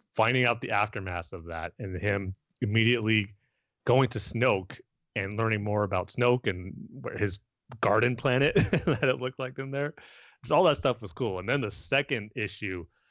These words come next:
that's probably my favorite out of all of 'em, getting to see Luke Skywalker ha-,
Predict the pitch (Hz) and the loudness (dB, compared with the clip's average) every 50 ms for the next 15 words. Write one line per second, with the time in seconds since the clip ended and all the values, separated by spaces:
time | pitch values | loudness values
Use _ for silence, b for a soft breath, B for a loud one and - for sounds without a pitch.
0 | _ _ _ _ - 123 147 143 - - 143 120 117 113 101 98 95 117 117 107 | _ _ _ _ 0 0 0 2 2 2 4 4 4 2 0 -2 0 -2 -2 -2
1 | 107 92 92 90 90 92 98 98 95 92 92 87 87 87 87 85 - 117 117 127 | -2 -4 -4 -6 -4 -2 -2 -2 -2 -2 -4 -6 -8 -10 -12 -6 -2 0 0 0
2 | 135 127 127 120 113 107 - - 117 110 104 104 101 98 95 98 - _ _ _ | 0 0 -2 -4 -6 -8 -8 -8 -8 -8 -6 -6 -8 -10 -12 -14 -18 _ _ _
3 | _ _ _ - 95 117 143 156 - - - 120 113 107 104 107 107 104 104 - | _ _ _ -4 0 0 0 0 0 -2 0 2 2 4 2 2 2 0 0 -2
4 | 113 110 107 95 95 - _ _ _ _ _ _ _ _ _ _ _ _ _ - | -2 -2 -2 -4 -6 -12 _ _ _ _ _ _ _ _ _ _ _ _ _ -20
5 | - - - 139 - | -8 -4 -2 -2 -2